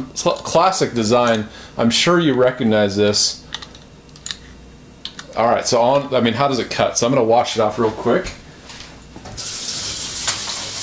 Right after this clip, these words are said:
Just 'cause we're living in the age of germs. Don't want germs. All right, and let's first start with the beans. So here we go, three,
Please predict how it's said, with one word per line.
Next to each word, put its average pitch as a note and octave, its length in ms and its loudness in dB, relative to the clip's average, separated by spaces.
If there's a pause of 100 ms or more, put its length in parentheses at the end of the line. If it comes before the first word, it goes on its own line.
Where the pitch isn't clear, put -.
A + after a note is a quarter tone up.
(680)
Just G3 180 2
'cause - 160 0
we're D#3 160 2
living D#3 200 0
in C#3+ 100 0
the C#3+ 100 2
age D3 280 0
of A#2 80 2 (100)
germs. D#3 680 0 (2000)
Don't - 220 0
want B2+ 200 0
germs. C3+ 640 0 (1200)
All A2 140 2
right, G#2+ 300 2 (480)
and G#2 1000 2
let's - 220 -2
first - 340 -2
start C3+ 160 2
with A#2+ 80 -2
the G#2 60 -2
beans. C#3 580 2 (680)
So G2 140 -2
here B2 140 4
we B2+ 80 2
go, F#2+ 160 2
three, C3+ 480 0